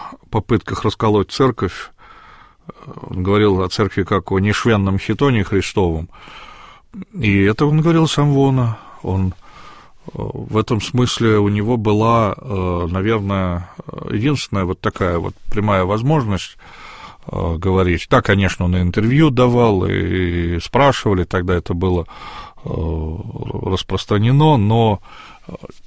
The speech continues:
аудитория немножко другая, а здесь вот его паства, люди, которые его слушают, ему верят, и, м, конечно, он здесь, э, давал, э,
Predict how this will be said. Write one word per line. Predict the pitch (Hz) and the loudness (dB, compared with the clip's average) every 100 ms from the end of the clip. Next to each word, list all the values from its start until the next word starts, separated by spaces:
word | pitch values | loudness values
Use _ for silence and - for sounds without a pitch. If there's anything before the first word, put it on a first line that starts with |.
| - - - - - _ - - | -20 -20 -20 -20 -20 _ -20 -12
аудитория | 92 95 90 - - - - - 117 131 143 98 | -8 -6 -6 -10 -12 -12 -6 -2 0 0 2 2
немножко | 92 92 - | 2 -2 -4
другая, | 101 120 135 160 113 90 | -2 0 2 4 4 2
а | |
здесь | 92 135 - | 0 0 -2
вот | - - | -6 -4
его | 98 | -2
паства, | 87 127 135 - 92 90 - | 0 0 0 -2 -2 0 0
люди, | 95 127 104 | 0 0 0
которые | 92 90 - 95 92 | -2 -4 -2 0 0
его | 90 92 | 0 -2
слушают, | - 131 - 98 85 - | 0 0 0 -2 -4 -6
ему | 90 | -8
верят, | 87 113 120 90 - | -2 2 2 0 -4
и, | - - - - - - - - | -10 -10 -14 -14 -14 -16 -18 -16
м, | - - - - - - - | -12 -12 -12 -14 -14 -16 -14
конечно, | - 98 110 - - 95 | -2 0 0 0 -2 -2
он | - 98 92 | 0 0 0
здесь, | 87 98 - - - - | 0 0 0 -4 -8 -8
э, | - - - 110 113 120 117 - _ _ _ _ | -8 -10 -8 -8 -6 -8 -10 -12 _ _ _ _
давал, | 127 107 101 101 87 - - - _ _ _ - - - - - | -2 0 2 2 0 -6 -18 -20 _ _ _ -20 -20 -20 -20 -20
э, | - | -18